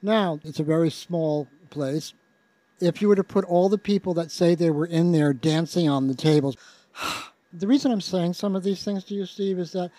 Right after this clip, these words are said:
I think the truth is much more interesting than the myth. What we were able to do as a community that had never made any noise, who had never stood up for themselves, was not allowed in any political organization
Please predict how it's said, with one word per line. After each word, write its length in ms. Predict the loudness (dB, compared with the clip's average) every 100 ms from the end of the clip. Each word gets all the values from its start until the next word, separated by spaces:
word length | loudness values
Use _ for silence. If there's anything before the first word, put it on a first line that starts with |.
| _ -14
I 60 |
think 400 | -8 -2 -2 -2
the 100 | -12
truth 640 | -12 -16 -2 2 2 0 -4
is 220 | -8 -4
much 400 | 0 0 -2 -4
more 200 | -4 -4 0
interesting 640 | 0 0 -8 -4 -4 -4 -8 _
than 160 | -6 -2
the 80 | 0
myth. 480 | 2 2 2 -4 _ _ _ -18
What 320 | -2 2 2 0
we 140 | 0
were 180 | 0 -2
able 320 | -2 -2 -6
to 200 | -10 -16
do 520 | -2 2 2 2 -4 -10 _ _ -8
as 200 | -6 -6
a 40 |
community 640 | -4 2 4 4 4 0
that 180 | -2 -4
had 180 | -6 -2
never 380 | 2 2 2 -2
made 220 | -2 -2
any 200 | 0 0
noise, 600 | 0 -4 -8 -12 -14 -20 _ _ _
who 100 | -8 -6
had 100 | -4
never 400 | -2 -2 -2 -4
stood 260 | -4 -4
up 160 | -4 -6
for 120 | -10
themselves, 640 | -8 -8 -8 -8 -10 -14 _ _ _
was 160 | -8 -4
not 320 | 0 0 0
allowed 460 | 0 -2 -2 -6
in 180 | -6 -10
any 240 | -6 -4 -4
political 560 | -6 -2 0 0 -4
organization 840 | -4 -4 -2 -4 -2 -4 -4 -6